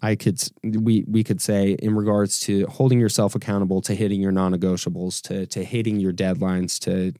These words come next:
to making sure that your collaborations are done on time, which of, of course,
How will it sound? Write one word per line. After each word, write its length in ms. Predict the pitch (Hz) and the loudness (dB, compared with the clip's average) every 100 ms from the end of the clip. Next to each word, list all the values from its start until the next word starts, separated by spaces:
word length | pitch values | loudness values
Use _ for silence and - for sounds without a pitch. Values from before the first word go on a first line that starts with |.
| - | -4
to 140 | 90 | -2
making 340 | 98 117 113 104 | 0 0 0 -2
sure 220 | - 101 | 0 0
that 140 | 95 | 2
your 120 | 98 | 0
collaborations 720 | 95 98 95 92 98 95 92 90 | 0 -2 -2 0 0 -2 -4 -4
are 80 | |
done 220 | 90 92 92 | -2 -2 0
on 160 | 92 | 0
time, 260 | 90 92 95 | -2 -2 0
which 320 | 113 - - - _ _ _ - _ _ - | 0 0 -6 -12 _ _ _ -20 _ _ -6
of, 180 | 113 104 | -2 0
of 220 | 92 95 | -2 -2
course, 420 | - 104 101 - | 0 2 2 -2